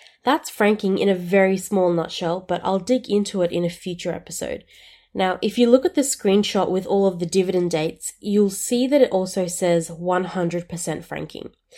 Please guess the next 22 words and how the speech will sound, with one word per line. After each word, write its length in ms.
This 180
might 200
sometimes 480
also 320
be 160
expressed 500
as 180
fully 400
franked. 460
What 240
that 200
means 580
is 200
that 300
Woolies 460
has 220
paid 400
tax 520
on 160
the 200
entire 600
dividend, 500